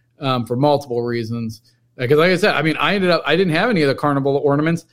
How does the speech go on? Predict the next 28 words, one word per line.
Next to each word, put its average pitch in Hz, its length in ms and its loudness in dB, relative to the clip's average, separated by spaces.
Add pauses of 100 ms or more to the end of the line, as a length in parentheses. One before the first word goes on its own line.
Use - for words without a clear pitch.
(340)
and 160 500 -2
I 143 160 0
had 165 180 0
to 170 40 0
go, 185 280 4
I 151 160 0
actually 165 280 -6
traveled 185 720 0 (240)
multiple 175 460 2
cities. 190 500 4
I 143 120 0
flew 185 320 2
to 175 100 4
Queens. 190 540 0
The 165 80 -2
ones 180 260 2
in 160 100 0
Queens 185 360 0
are 160 60 -2
sold 180 280 0
out. 190 140 2
I 160 80 0
took 175 160 -6
a 160 80 -4
train 185 320 -2
to 165 80 -2
the 143 80 -4
Bronx, 175 580 0